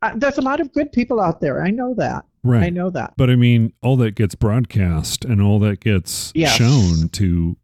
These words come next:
Speaker 2: society, even now that we've got social media. I mean, even back in the old days of the news, the only things that got a lot of airplay was all the horrible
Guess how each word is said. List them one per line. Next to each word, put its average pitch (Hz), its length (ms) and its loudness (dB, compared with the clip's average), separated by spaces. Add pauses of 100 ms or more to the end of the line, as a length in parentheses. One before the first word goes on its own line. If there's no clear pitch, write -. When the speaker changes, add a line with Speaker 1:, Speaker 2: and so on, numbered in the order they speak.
(120)
Speaker 2:
society, 101 720 0
even 113 340 2
now 98 500 2 (180)
that 95 140 -2
we've 90 180 -2
got 87 260 0 (120)
social 104 320 0
media. 104 520 2 (120)
I 113 60 0
mean, 117 160 2
even 156 300 4
back 120 280 2
in 110 80 4
the 98 100 4
old 95 200 2
days 90 300 2
of 82 80 -2
the 87 80 0
news, 85 640 0 (520)
the 107 160 2
only 139 300 4
things 92 840 0
that 92 220 0
got 92 420 2 (280)
a 110 40 0
lot 98 220 2
of 82 60 0
airplay 90 640 0
was 92 200 0
all 92 120 2
the 85 100 -2
horrible 90 920 0